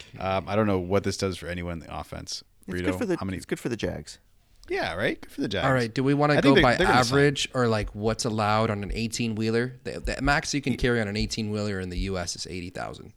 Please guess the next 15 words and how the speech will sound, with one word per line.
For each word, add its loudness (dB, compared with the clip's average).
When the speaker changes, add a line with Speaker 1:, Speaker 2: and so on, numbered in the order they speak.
Speaker 3:
pounds. -10
Do -6
we -4
wanna -2
use -4
that 0
Speaker 1:
Okay. -2
Speaker 3:
number? -2
Speaker 1:
Sure. -4
Speaker 3:
All -4
right, -12
okay, -6
keep, -12
keep -8
Speaker 2:
Oh, 10